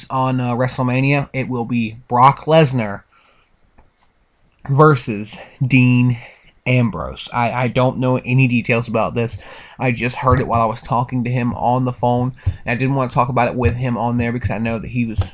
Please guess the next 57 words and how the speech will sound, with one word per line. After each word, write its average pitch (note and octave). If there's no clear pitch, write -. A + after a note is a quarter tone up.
really B2+
wanting A#2
to -
see A#2+
it. -
But A#2+
you B2
guys B2
had B2+
your C3
spoiler B2+
alert, B2
all A#2+
that. B2
Um, A2+
you A#2+
guys, A#2
uh, G#2+
hang C3
out C#3
on A#2+
here B2+
at B2+
Exit A#2
ninety-two. B2+
By B2
the C3
way, B2+
I -
wanted B2+
to B2
give C3
another B2+
big B2+
shout B2+
out B2+
and B2
thank B2+
you B2+
to -
all A#2+
of B2
you B2
here A#2+
on A#2
Exit A2+
ninety-two, A#2+
all A#2
of B2
you, A2+
uh, A2+
D B2
Js A#2+
and A2
anybody C3+
who's B2
listening. C3